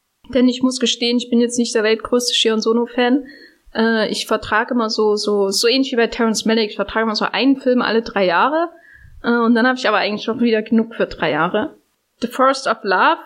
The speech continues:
äh, Netflix-Produktion, bedeutet nicht, dass das jetzt so ein, äh, einerlei ist, äh, das, was so ganz normal halt im Netflix-Katalog aufscheint, neben Fractured mit Sam Worthington,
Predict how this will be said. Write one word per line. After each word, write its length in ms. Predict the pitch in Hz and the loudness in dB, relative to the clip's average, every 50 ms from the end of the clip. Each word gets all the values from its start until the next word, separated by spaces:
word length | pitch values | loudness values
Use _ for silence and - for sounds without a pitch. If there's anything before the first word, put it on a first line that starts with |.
| - - - | -16 -12 -4
äh, 200 | - 233 240 240 | -2 0 2 2
Netflix-Produktion, 1200 | 233 233 254 269 269 - - 294 277 - - - - 262 277 254 269 - - 269 269 269 277 269 269 | 2 2 0 -2 -2 -2 -2 -2 -2 -2 -6 -4 0 0 0 0 0 0 2 2 4 4 4 2 2
bedeutet 460 | 240 240 233 233 233 233 240 233 - | 2 0 0 0 0 0 -4 0 2
nicht, 520 | 240 240 262 311 - - - - - - | 4 4 4 4 2 -2 -10 -14 -4 -2
dass 260 | 247 240 262 254 - | -2 -2 0 -4 -4
das 320 | - - 226 233 226 - - | -2 -2 -2 0 -2 -2 -2
jetzt 260 | 240 233 240 - - | -2 0 0 -2 0
so 140 | - 240 202 | 0 0 0
ein, 560 | 220 - - 208 220 220 220 214 214 214 214 | 0 0 0 -2 0 0 0 0 0 0 0
äh, 300 | 208 208 208 208 202 - | 0 0 0 0 -2 -2
einerlei 600 | - - 226 254 247 240 226 214 208 208 208 208 202 | -2 0 2 4 4 4 2 2 2 2 2 0 0
ist, 460 | 196 - - 233 226 - - - - | 0 0 0 0 0 -2 -4 -4 -2
äh, 420 | - - 196 202 202 202 202 190 180 - | 0 0 2 4 4 4 4 2 2 0
das, 340 | - 185 208 - - - - | -2 -2 0 0 0 0 0
was 180 | 220 208 - | 0 0 2
so 120 | - 208 202 | 0 -2 -2
ganz 320 | 208 208 202 208 - - | -2 -2 -4 -2 -2 -2
normal 420 | 233 214 202 202 202 214 220 233 220 | -2 0 2 2 2 2 0 0 -2
halt 160 | 214 214 220 | -2 -2 0
im 80 | 233 | 0
Netflix-Katalog 1300 | 226 202 226 262 254 - - - 247 247 254 - - - - - - 240 233 240 226 220 220 247 254 254 - | 2 2 2 0 0 -2 -2 -2 0 0 -2 -4 -8 -8 -8 -4 -4 -2 0 2 2 4 4 4 2 2 0
aufscheint, 600 | - 208 240 - - - 254 233 233 233 233 233 | -2 -2 -2 -2 -2 -2 0 2 2 2 2 2
neben 340 | 240 226 226 220 226 226 220 | 2 2 2 4 2 2 2
Fractured 680 | 226 - - 240 233 233 - - - 254 233 233 240 240 | 0 -2 -2 -2 -2 -2 -4 -4 -2 0 0 0 2 2
mit 280 | 240 233 233 233 - | 2 0 0 -2 -10
Sam 520 | - - 240 220 226 233 233 220 220 240 202 | -6 -2 0 2 2 2 2 0 0 -4 -2
Worthington, 800 | 208 220 233 226 - 254 240 233 233 - - 226 233 233 247 | 0 0 0 0 0 0 0 -2 -2 -2 -2 0 2 0 0